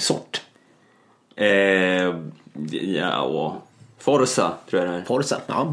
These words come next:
Speaker 1: Nej, men den var god. Den är smakrik, eh,
Speaker 2: Mm.
Speaker 1: mörk.
Speaker 2: Nu är ju då, eh, tyvärr inte jag sponsrad av
Speaker 1: <laughs>
Speaker 2: Svegas,
Speaker 1: Nej, nej,
Speaker 2: men
Speaker 1: det, det kan vi säga.
Speaker 2: Ja.
Speaker 1: Och, men, och Svegas är ju för övrigt ett jäkla fulmärke. De är en av de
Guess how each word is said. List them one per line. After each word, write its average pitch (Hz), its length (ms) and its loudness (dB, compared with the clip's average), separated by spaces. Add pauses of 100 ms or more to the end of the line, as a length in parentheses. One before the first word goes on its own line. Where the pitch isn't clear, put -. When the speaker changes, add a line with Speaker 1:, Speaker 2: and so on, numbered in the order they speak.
Speaker 1:
Nej, 127 80 2
men 143 120 6
den 151 80 4
var 165 80 6
god. 147 280 2
Den 113 220 2
är 113 500 4
smakrik, - 680 0
eh, 101 80 0
Speaker 2:
Mm. 101 140 4
Speaker 1:
mörk. - 320 -2 (220)
Speaker 2:
Nu 131 260 6
är 131 100 8
ju 127 140 6
då, 98 200 6
eh, 101 440 2
tyvärr 101 280 4
inte 95 220 2
jag 87 180 4
sponsrad 107 460 0 (260)
av 120 120 6
Speaker 1:
<laughs> 143 100 4
Speaker 2:
Svegas, - 680 2
Speaker 1:
Nej, 135 140 4
nej, - 0 -
Speaker 2:
men 117 260 4 (460)
Speaker 1:
det, 180 120 4
det 165 60 4
kan 208 140 6
vi 202 80 6
säga. 90 180 2 (120)
Speaker 2:
Ja. 98 240 2 (500)
Speaker 1:
Och, 123 100 2
men, 127 240 6 (100)
och 131 140 4
Svegas 156 420 4
är 120 40 6
ju 120 160 4
för - 120 2
övrigt 113 300 2
ett 110 220 0
jäkla 117 320 2
fulmärke. 127 640 4
De 127 180 4
är 135 40 4
en 131 140 4
av 131 80 4
de 123 180 2